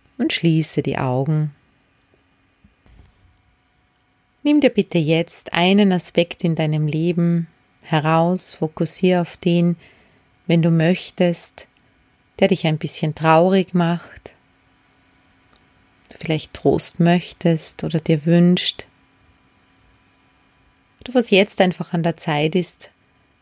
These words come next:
dich mal darauf einzulassen, dem nachzugeben, dass etwas dich traurig macht.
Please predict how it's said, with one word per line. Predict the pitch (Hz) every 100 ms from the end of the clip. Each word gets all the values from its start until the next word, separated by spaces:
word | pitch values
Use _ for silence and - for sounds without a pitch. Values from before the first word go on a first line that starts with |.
| -
dich | 214 -
mal | 185 180 180 170 -
darauf | 165 165 -
einzulassen, | 151 156 175 - 175 165 165 160 - 165 160 151 _ _ _ _ _ _ _ _ _ _ _ _ _ _ _ _ _ _ _ _ _ _ _ _ -
dem | 170
nachzugeben, | 156 147 156 185 - - 160 175 165 165 165 165 156 _ _ _ _ _ _ _ _ _ _ _ _ _ _ _ _ _ _ _ _ _ _ _ _ _ _ -
dass | - -
etwas | 175 - 190 175
dich | 170 -
traurig | - 165 165 165 165
macht. | 170 160 165 - -